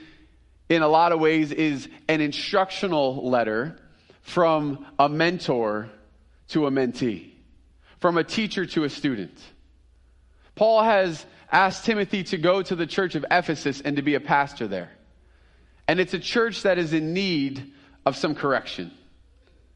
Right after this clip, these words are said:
It's a church that is in need of some repair. There are some people who are teaching things that they shouldn't be teaching. There is some division that is going on where people are arguing about things that simply don't matter.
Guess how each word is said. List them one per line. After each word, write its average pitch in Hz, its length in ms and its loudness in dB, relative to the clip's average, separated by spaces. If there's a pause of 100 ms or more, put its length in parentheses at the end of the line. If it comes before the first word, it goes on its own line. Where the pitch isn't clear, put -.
(260)
It's 175 140 0
a 185 60 -6
church 233 420 -2
that 214 120 2
is 175 140 0
in 180 160 0
need 185 460 -2 (220)
of 147 320 2 (120)
some 165 280 0
repair. 147 460 2
There 156 140 4
are 170 140 4
some 175 180 -2
people 220 320 -2
who 196 120 0
are 156 120 0
teaching 180 500 -4
things 123 480 -2 (160)
that 156 140 0
they 165 100 2
shouldn't 202 380 -2
be 170 100 -2
teaching. 110 480 -6 (720)
There 190 180 4
is 196 80 0
some 208 160 0
division 196 500 -2
that 185 140 4
is 165 120 -2
going 180 300 2
on 185 260 2
where 165 100 0
people 190 300 -4
are 160 120 0
arguing 180 480 0
about 156 300 0
things 190 260 -2
that 147 140 -6
simply 170 320 -2
don't 139 180 -2
matter. 104 380 -2